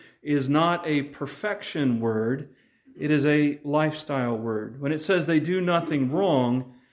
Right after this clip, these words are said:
it means they seek to live a life of integrity and blamelessness. As we read in First John earlier today, those who love God are those who do not continue to walk in sin. Those who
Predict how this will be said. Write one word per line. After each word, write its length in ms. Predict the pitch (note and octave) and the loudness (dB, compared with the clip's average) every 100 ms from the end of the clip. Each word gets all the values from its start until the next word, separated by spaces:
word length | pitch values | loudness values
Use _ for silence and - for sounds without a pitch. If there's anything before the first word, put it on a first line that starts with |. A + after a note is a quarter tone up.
| _ _ - | _ _ -12
it 180 | D#3+ E3 | -8 -2
means 460 | F3 F#3 F3 D3 | 0 2 0 -2
they 160 | D#3+ D3 | 0 -2
seek 420 | - G3 F#3 - | -2 -4 -4 -6
to 140 | - C#3 | -4 0
live 460 | D3 E3+ D#3+ D3 | 2 2 2 0
a 100 | D3 | -2
life 440 | C#3+ C#3+ D3 D3 C#3+ | -2 0 0 -2 -4
of 140 | C3+ | -2
integrity 880 | B2+ A#2+ D#3+ D3 C3+ C3 C3+ A2+ - _ _ - | -2 -2 -4 0 0 0 -6 -6 -12 _ _ -6
and 140 | C#3 | -2
blamelessness. 800 | B2+ C3+ C#3+ C3+ A#2+ - A2 - | 2 2 4 0 -2 -8 -12 -6
As 120 | D3 | -2
we 120 | E3 | 2
read 380 | D#3+ F3 F#3+ G3 | 4 4 4 4
in 300 | G3 F3+ F3 | 2 0 0
First 360 | - G3 F#3 - | 0 0 0 -2
John 400 | F#3 F#3+ G3 F3+ | 0 0 0 0
earlier 360 | E3+ D#3 D3 | 2 4 4
today, 300 | C3+ C3+ C#3 | 2 0 2
those 300 | C3+ D#3 F3+ | 2 2 0
who 120 | F#3+ F3 | -2 0
love 360 | D3+ E3 D3 | 4 2 2
God 500 | D#3 F3 C#3+ A2+ A2 - - - _ | 2 2 2 0 -4 -14 -20 -20 _
are 180 | D3+ D#3 | -2 0
those 460 | C#3+ F3 F#3 E3+ - | 2 4 4 2 0
who 160 | E3+ | -2
do 300 | C3 E3 G3+ | -2 -2 -2
not 400 | G3 F3 D#3+ - | 0 -2 -4 -8
continue 680 | - C#3 C3+ G#3+ G3+ C#3+ C3 | -6 -6 -4 -4 2 4 4
to 160 | C3 C3+ | 0 -4
walk 520 | C3 F3 C#3 B2 D3+ | 0 4 4 2 -2
in 140 | C3 | -4
sin. 560 | B2+ - G3+ E3+ A2+ - _ _ _ _ _ _ _ _ _ | -4 -4 -2 -2 -4 -8 _ _ _ _ _ _ _ _ _
Those 480 | C3 F3 G3 F#3+ F#3 | 2 4 6 4 0
who 320 | G3 D#3 | -2 -2